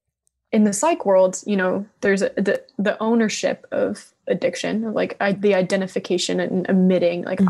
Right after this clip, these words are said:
Speaker 1: I am an addict,
Speaker 2: Mm-hmm.
Speaker 1: you know?
Speaker 2: Mm-hmm.
Speaker 1: It's very, like, you know, very A A of, like, you know, "Hi, my name is Rachel. Hi, Rachel." <laughs> You know, like, you know?
Speaker 2: <laughs> Yeah.
Speaker 1: And we don't, we actually don't take that approach. Um,
Speaker 2: Yeah.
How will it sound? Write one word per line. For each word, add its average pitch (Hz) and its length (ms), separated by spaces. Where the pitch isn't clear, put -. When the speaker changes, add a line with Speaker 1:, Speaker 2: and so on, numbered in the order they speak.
Speaker 1:
I 175 100
am - 200
an - 160
addict, - 520
Speaker 2:
Mm-hmm. 190 280
Speaker 1:
you 175 60
know? 160 240
Speaker 2:
Mm-hmm. 202 200
Speaker 1:
It's - 80
very, 185 380
like, 180 220
you 190 80
know, 185 220
very 233 260
A 190 380
A 185 80
of, 190 80
like, 202 300
you 214 40
know, 208 60
"Hi, 208 160
my 240 140
name 240 160
is 233 100
Rachel. 208 220
Hi, 190 300
Rachel." 180 540
<laughs> - 20
You 277 140
know, - 140
like, 381 280
you 370 60
know? 269 160
Speaker 2:
<laughs> 539 200
Yeah. 196 200
Speaker 1:
And 247 60
we 285 140
don't, 403 340
we 254 100
actually 269 300
don't 226 180
take 185 200
that - 100
approach. - 580
Um, 196 320
Speaker 2:
Yeah. 185 220